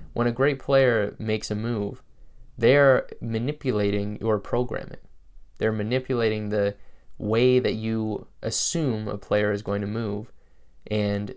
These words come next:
then they expose your reaction. These reactions that occur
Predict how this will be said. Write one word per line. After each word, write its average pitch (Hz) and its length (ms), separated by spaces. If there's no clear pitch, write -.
then 107 160
they 104 380
expose 104 920
your 107 180
reaction. 107 640
These 139 220
reactions 135 600
that 104 120
occur 117 520